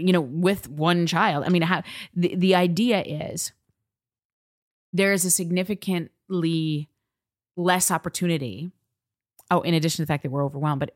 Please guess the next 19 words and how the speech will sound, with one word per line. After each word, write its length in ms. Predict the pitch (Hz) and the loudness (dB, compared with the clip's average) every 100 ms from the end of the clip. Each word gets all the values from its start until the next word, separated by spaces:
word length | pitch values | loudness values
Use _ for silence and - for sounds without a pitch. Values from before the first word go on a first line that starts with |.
| - | -6
uh, 220 | - - - - | -6 -8 -12 -8
uh, 80 | - | -6
less 260 | 185 180 170 | 0 2 2
opportunity 440 | 156 - 170 160 | -2 0 0 0
to 180 | 147 160 | -2 -4
look 300 | 156 156 - | 0 -2 -2
and 160 | - 143 | -6 -4
to 80 | 131 | -2
see. 460 | - 139 - - _ - - - - - _ _ _ _ _ | 0 -2 -6 -12 _ -20 -20 -18 -20 -20 _ _ _ _ _
And 100 | 208 | 4
I 140 | 208 214 | 6 4
often 180 | 214 | 2
talk 240 | 190 196 214 | 2 2 2
about 220 | 185 160 | 2 2
this, 180 | 156 - | 0 0
right? 140 | 156 | 0
What 140 | 175 165 | 2 2
we 100 | 165 | 2
haven't 480 | 170 185 185 185 | 2 2 2 0